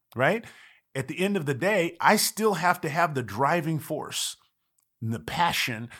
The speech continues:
to keep me, keep me propelled forward. And, and that's the thing that people un-, need to understand about faith and why they need to have faith, because accomplishments, possessions, everything is meaningless without that.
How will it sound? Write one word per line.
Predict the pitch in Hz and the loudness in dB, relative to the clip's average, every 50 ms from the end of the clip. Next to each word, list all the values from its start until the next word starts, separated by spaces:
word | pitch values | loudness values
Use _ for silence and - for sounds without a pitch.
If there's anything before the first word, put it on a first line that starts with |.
| - _ | -20 _
to | - 131 | -10 -10
keep | 123 - 170 165 - | -8 -6 -8 -8 -6
me, | 139 135 131 127 - _ | -4 -4 -4 -4 -8 _
keep | _ - - 170 135 | _ -14 -14 -10 -6
me | 139 131 - | -6 -6 -6
propelled | - 139 113 - - - 135 123 127 110 | -6 -8 -8 -6 -4 -4 -4 -4 -4 -8
forward. | - - 147 139 131 - - - - _ - - - _ _ _ _ _ _ | -6 -4 -4 -4 -2 -4 -8 -12 -16 _ -20 -20 -20 _ _ _ _ _ _
And, | - 131 131 131 - | -4 -2 -2 -2 -2
and | 139 123 120 | -4 0 6
that's | 165 185 214 214 - - | 8 8 8 8 6 2
the | 165 135 | 0 0
thing | - 156 147 139 | 0 0 -2 -2
that | 123 - | -2 -4
people | - 151 - 123 127 | -4 -4 -4 -2 -4
un-, | 127 131 127 127 | -4 -4 -6 -8
need | - 143 139 143 139 | -6 -4 -2 -2 -2
to | 135 131 | -4 -6
understand | 131 120 120 - - 156 156 143 | -6 -6 -8 -6 -4 -4 -2 0
about | 131 131 98 104 - | 0 0 -2 -2 -4
faith | - 175 185 190 - | -4 -4 -4 -4 -4
and | 139 110 107 101 | -4 -4 -2 2
why | 104 113 117 139 151 139 135 | 6 6 8 8 8 6 4
they | 123 131 131 | 2 2 2
need | 127 131 135 135 - | 2 0 -2 -2 -2
to | 135 | -2
have | 120 120 151 180 196 185 190 | -2 4 6 6 6 6 4
faith, | - - - - - - - _ _ _ _ _ _ _ _ _ | -2 -6 -6 -6 -8 -16 -20 _ _ _ _ _ _ _ _ _
because | - 104 131 - - 135 123 117 - - - _ _ _ _ _ _ _ _ _ _ _ | -4 -4 -4 0 0 0 0 0 -2 -6 -10 _ _ _ _ _ _ _ _ _ _ _
accomplishments, | 139 - - - 170 170 165 165 165 156 - - 127 110 - - - - - - - _ _ _ _ _ _ _ _ _ _ _ _ _ _ _ | -4 -2 -2 0 2 2 2 4 4 2 2 2 0 -2 -4 -4 -6 -6 -6 -6 -8 _ _ _ _ _ _ _ _ _ _ _ _ _ _ _
possessions, | - 143 117 104 151 156 165 - - 131 98 - - - - - - - _ _ _ _ _ _ _ _ _ _ _ _ _ _ _ _ _ _ | -2 0 2 4 6 6 6 4 2 -2 -4 -6 -6 -6 -6 -6 -8 -10 _ _ _ _ _ _ _ _ _ _ _ _ _ _ _ _ _ _
everything | - 165 180 214 208 - 220 214 | 0 0 2 2 -2 0 0 0
is | 185 131 113 | 0 0 0
meaningless | 123 123 151 190 220 190 120 82 78 - - - - - - - - _ _ _ _ _ - | 0 2 2 2 2 0 -2 -4 -8 -14 -16 -12 -10 -10 -10 -10 -14 _ _ _ _ _ -6
without | 120 117 139 147 - 277 - | -2 0 0 0 0 -2 -8
that. | - - - | -14 -16 -16